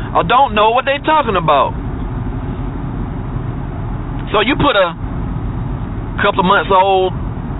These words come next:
child in a booster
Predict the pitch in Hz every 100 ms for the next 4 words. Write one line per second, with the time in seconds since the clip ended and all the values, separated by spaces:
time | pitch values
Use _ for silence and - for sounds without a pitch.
0 | - - 165 165 175 202 - - - -
1 | - - - - - - - - - -
2 | 139 123 135 175 - 147